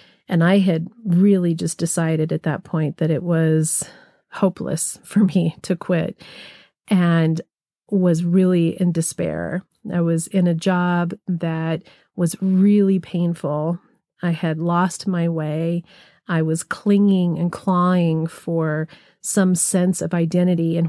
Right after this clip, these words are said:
what had been so fulfilling for me. And, and every time I tried to grasp and control and make it be a way that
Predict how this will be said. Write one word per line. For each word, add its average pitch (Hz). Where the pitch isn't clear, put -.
what 165
had -
been 190
so 180
fulfilling 180
for -
me. 165
And, 165
and 170
every 196
time 180
I 165
tried 175
to 165
grasp 175
and 160
control 170
and 175
make 180
it 175
be 190
a 196
way 180
that 175